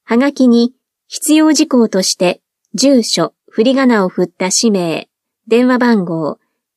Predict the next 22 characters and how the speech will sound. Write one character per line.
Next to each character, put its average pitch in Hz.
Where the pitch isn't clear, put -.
携 302
帯 302
電 302
話 302
番 294
号 247
で 247
も 233
構 185
い 180
ま 185
せ 175
ん。 -
そ -
れ 233
か 233
ら 214
希 208
望 269
農 240
園 220
名、 160